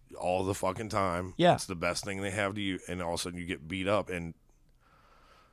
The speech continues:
Speaker 1: yeah, you, you're good. It's gonna, it's gonna affect your game.
Speaker 2: Yeah.
Speaker 1: Does that make
Speaker 2: Yep.
Speaker 1: Yeah. All right.
Speaker 2: So, um,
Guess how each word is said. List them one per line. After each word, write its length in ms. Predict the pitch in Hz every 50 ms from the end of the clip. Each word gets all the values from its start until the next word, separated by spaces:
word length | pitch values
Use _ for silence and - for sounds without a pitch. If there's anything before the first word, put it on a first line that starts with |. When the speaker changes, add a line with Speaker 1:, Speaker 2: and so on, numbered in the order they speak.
| - - _ _ _ _ -
Speaker 1:
yeah, 180 | - 120 120 90
you, 160 | 71 85 98
you're 260 | 98 107 117 101 110
good. 180 | 95 95 101 98
It's 160 | 98 90 -
gonna, 180 | - 107 104 95
it's 300 | - - - 98 90 -
gonna 180 | - 107 107
affect 340 | 92 - - - 101 - -
your 80 | 82 82
game. 300 | 90 101 101 85 60 55 - - - _ -
Speaker 2:
Yeah. 320 | - 117 110 110 104 98 101 - - - - - - - _ _ _ _ -
Speaker 1:
Does 80 | 92
that 80 | 98 101
make 340 | 101 92 95 101 98 95 90
Speaker 2:
Yep. 200 | - 135 127 - - -
Speaker 1:
Yeah. 80 | 85 - - _ -
All 60 | 62
right. 100 | 60 - - _ _ - - - - - - - - - - - - - - -
Speaker 2:
So, 680 | - - - - - 131 123 123 120 120 117 117 104 - _ _ _ _ _ _ _ _ - -
um, 520 | - 127 127 117 110 107 101 101 98 85